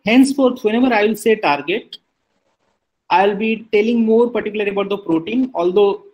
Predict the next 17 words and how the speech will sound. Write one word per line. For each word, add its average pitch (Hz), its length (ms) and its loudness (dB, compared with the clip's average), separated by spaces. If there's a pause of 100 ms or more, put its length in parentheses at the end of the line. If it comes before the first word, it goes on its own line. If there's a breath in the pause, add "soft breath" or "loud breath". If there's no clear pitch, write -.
you 185 120 -8
know, 190 340 -6
the 175 100 -8 (180)
target 175 360 0
can 175 220 -6
be 175 80 0
also 160 420 -2
like 147 240 -8
this, 156 180 -10 (100)
this, 185 280 -6 (140)
uh, 120 300 -10 (180)
pie 160 200 0
chart 170 360 -4 (100)
tells 165 300 0
a 160 300 -2 (260)
idea 175 340 -2
that 156 400 0